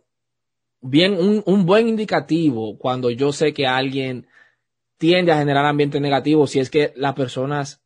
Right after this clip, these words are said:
son manipuladoras en, a, eh, y, y son, porque todos al final queremos, ¿me entiendes?, persuadir, pero la persona mani-, como manipuladora, literalmente, te, te manipulan para tu, para hacer el propósito de ellos, te beneficia a ti o no.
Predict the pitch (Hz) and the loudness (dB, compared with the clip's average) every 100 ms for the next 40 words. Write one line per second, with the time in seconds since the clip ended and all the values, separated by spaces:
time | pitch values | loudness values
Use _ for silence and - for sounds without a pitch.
0 | _ - 135 131 131 _ - 123 123 120 | _ -8 -4 -4 -6 _ -14 -10 -8 -8
1 | 117 120 117 120 127 117 110 - _ 127 | -8 -6 -4 -2 -2 -4 -8 -16 _ -10
2 | 117 117 - 117 - 123 120 - - 127 | -10 -10 -12 -14 -10 -10 -10 -16 -8 -6
3 | 131 127 - 135 143 143 _ _ _ _ | -6 -6 -4 -2 -2 -6 _ _ _ _
4 | _ 220 208 - 214 226 214 202 170 170 | _ -4 -4 -4 0 0 2 0 0 -2
5 | 165 165 160 151 156 160 143 143 151 147 | -2 -2 2 4 4 2 0 -2 0 0
6 | 135 143 139 135 151 165 139 139 135 143 | 2 -2 2 2 4 4 2 0 2 0
7 | 170 220 240 202 - 165 156 165 165 147 | 0 0 0 -4 0 0 2 0 -2 0
8 | 160 139 156 185 151 135 131 135 151 165 | 0 4 4 4 2 0 -2 -2 -2 -4
9 | 165 160 151 _ _ _ _ _ _ _ | -2 -2 -2 _ _ _ _ _ _ _
10 | _ _ _ _ 160 156 151 165 160 156 | _ _ _ _ 2 4 2 4 4 4
11 | 160 156 147 202 220 202 190 165 156 143 | 0 -2 0 0 2 2 2 0 0 -2
12 | 175 - 151 151 143 160 185 _ - 156 | -8 -4 -2 -2 2 0 0 _ 0 0
13 | 147 143 135 160 170 170 160 175 170 165 | 0 -6 -2 -2 -2 -2 0 0 0 -4
14 | 160 156 147 135 170 175 139 147 143 113 | -2 -4 -2 -6 -8 -8 -8 -6 -6 -6
15 | 110 95 | -10 -16